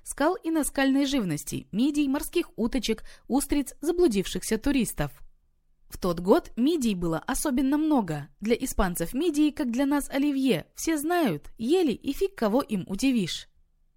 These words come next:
В тот день, кроме моих свёкров и мидий, на пляже оказалась британская пара, у которой данное изобилие, да ещё и бесплатное,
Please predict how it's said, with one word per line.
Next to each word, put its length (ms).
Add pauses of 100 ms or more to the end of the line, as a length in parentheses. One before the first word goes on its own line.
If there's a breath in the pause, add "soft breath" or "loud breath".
(140)
В 100
тот 220
день, 240
кроме 240
моих 300
свёкров 520
и 120
мидий, 340
на 140
пляже 320
оказалась 580
британская 640
пара, 460
у 80
которой 400
данное 400
изобилие, 680
да 140
ещё 240
и 80
бесплатное, 680